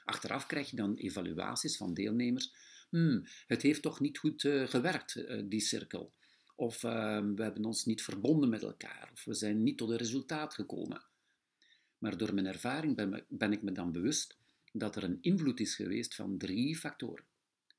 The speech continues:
Nummer drie, dat is de opstelling van het lokaal. Als mensen achter tafel zitten,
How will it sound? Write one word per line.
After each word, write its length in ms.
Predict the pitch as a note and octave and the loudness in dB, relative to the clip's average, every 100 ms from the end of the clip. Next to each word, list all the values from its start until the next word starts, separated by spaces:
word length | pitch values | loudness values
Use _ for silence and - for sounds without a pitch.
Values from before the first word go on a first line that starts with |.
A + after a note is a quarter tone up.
| _ | _
Nummer 420 | A2 A#2+ C#3+ C#3 | 2 4 4 4
drie, 280 | A#2 G#2 - _ _ _ | 2 0 -2 _ _ _
dat 160 | C3+ D#3 | -6 -4
is 100 | - | -4
de 200 | A#2+ - | -4 -4
opstelling 560 | D#3+ - - A#2 G2+ | -2 -2 -2 -2 -2
van 80 | F2+ | -4
het 120 | F2+ | -6
lokaal. 460 | F#2+ F#2 A2 G2+ - _ _ _ - - - _ - | -8 -8 -8 -8 -12 _ _ _ -20 -20 -20 _ -6
Als 220 | A#2 A2+ | -2 2
mensen 280 | B2+ C3+ - | 4 4 2
achter 360 | - - F#2 - | -6 -8 -10 -8
tafel 420 | - B2+ F#3 - - | -2 0 0 -4 -6
zitten, 440 | - - C3+ D#3+ | -6 -4 -8 -8